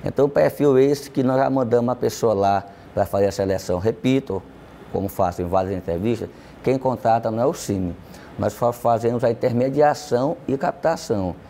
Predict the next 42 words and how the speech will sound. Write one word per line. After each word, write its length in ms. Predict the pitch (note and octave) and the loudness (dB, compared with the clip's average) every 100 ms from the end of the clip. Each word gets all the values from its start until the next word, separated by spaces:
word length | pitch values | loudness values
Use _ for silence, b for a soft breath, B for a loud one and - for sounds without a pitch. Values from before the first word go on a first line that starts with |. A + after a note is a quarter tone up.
| B B - | B B -4
E 120 | A#2 | -2
fazemos 400 | - B2+ B2 B2+ | 0 -2 0 0
até 180 | B2 D3 | 2 0
a 60 | |
qualificação 760 | - D3+ D#3 - C3+ C3+ C3 A#2+ | 2 -2 -2 0 0 0 -2 0
em 60 | A#2+ | 0
várias 380 | A2 A#2 B2 | 0 0 -2
áreas. 320 | G2 F2 E2 D#2+ | -2 -2 -4 -6
Então, 340 | E2+ A#2 B2 - B B B B - | -2 0 0 -4 B B B B -6
o 80 | F3 | -4
que 120 | G3+ | -2
tem 200 | - C#3+ | 0 0
que 100 | C#3 | 0
acontecer, 580 | A2 G#2+ G2+ - A2 A2 | -2 0 -2 2 0 0
como 160 | G#2 | -2
eu 40 | G#2 | -2
falo 280 | G2 F#2+ | 0 -2
para 200 | F#2 F#2+ | 0 0
os 120 | G2 F2+ | 0 0
demais 480 | F2+ F#2 F#2 F#2 | 0 0 0 -2
que 120 | - F#2+ | -4 -2
vão 200 | A2+ A#2 | 0 0
procurar, 580 | A#2 - F2 G2+ F#2 B B B | -2 0 0 0 0 B B B
o 100 | - | 0
deficiente 500 | A2+ B2+ B2+ - A#2+ | 0 0 -4 -2 -2
também 460 | - A2 G#2 A2+ A#2 - - - - | 0 -2 2 0 0 -8 -20 -20 0
procure 560 | B2+ B2+ - C#3+ D#3 | 2 2 0 0 0
se 120 | D3+ C3+ | -2 -2
qualificar, 840 | C#3 C3 A#2+ D3 A2+ G2+ G#2+ A2 B B - - | 0 0 -2 -4 0 2 2 -2 B B -14 -2
que 140 | G#2 | 0
vagas 380 | F2 A2 B2 C3 | 2 2 2 0
nós 240 | A2 F2+ | -4 -6
temos. 500 | - F#2 F#2+ G2+ - B B B - | -4 -2 0 -2 -4 B B B -4
É, 400 | F#2+ G2 F#2 F2 - - - | 2 4 4 2 -2 -16 -4
o 100 | - | -2
governo 540 | A#2 C3 G#2+ A2+ A#2 A2 | 2 2 4 2 2 0
do 80 | |
estado, 440 | A2 - G2+ G2+ F#2+ | -4 0 2 2 2
com 140 | G#2+ | -2
as 80 | G2+ | 0
suas 180 | - G#2 | 0 0
políticas 720 | A2 G2+ G2+ F#2+ G#2 F#2+ | 0 2 0 0 -2 -2